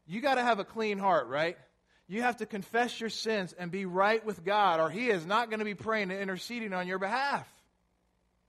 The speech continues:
We must pray according to the will of God.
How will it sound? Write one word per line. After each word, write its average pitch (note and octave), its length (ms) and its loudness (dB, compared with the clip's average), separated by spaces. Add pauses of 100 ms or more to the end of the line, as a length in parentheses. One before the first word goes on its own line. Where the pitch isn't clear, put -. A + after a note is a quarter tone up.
(600)
We F#3+ 120 -4
must A3+ 260 0
pray A#3+ 280 4
according A#3 400 0
to A#3 60 -2
the A#3 80 -2
will B3+ 220 2
of G#3 140 0
God. C#3+ 340 4